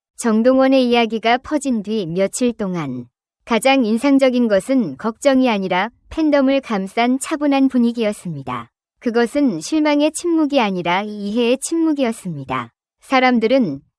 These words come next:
연락이 예전보다 어려워졌다는 말을 반복해서 읽으며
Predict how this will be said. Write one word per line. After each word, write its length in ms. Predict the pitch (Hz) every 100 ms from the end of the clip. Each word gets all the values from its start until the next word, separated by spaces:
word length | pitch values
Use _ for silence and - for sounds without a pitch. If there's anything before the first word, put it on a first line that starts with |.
| 208
연락이 500 | 233 254 247 277 247
예전보다 720 | 202 208 262 254 240 254 180
어려워졌다는 880 | 196 233 226 214 185 _ 147 131 - _ _ - 226 220
말을 260 | 196 226
반복해서 720 | 226 214 214 233 254 240 254
읽으며 600 | 226 190 190 190 208 220